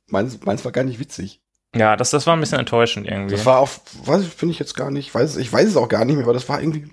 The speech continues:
Speaker 1: war irgendwie, das war auch irgendwie, irgendwie ein Unfall, aber das, der war schon irgendwie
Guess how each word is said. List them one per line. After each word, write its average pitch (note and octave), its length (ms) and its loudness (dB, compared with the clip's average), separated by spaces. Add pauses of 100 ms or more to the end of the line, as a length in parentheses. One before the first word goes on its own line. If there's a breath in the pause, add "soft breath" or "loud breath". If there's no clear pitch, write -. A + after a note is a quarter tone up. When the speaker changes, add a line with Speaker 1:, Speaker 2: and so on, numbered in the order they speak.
Speaker 1:
war - 160 2
irgendwie, D#3 400 -6 (500)
das G2 120 -10
war G2 80 6
auch B2+ 140 2
irgendwie, C#3+ 380 0
irgendwie D#3+ 240 2
ein - 60 -4
Unfall, C#3 520 6
aber G#2+ 120 2
das, G#2+ 180 0
der G2 140 0
war D3+ 100 0
schon - 180 -6
irgendwie D3 200 -12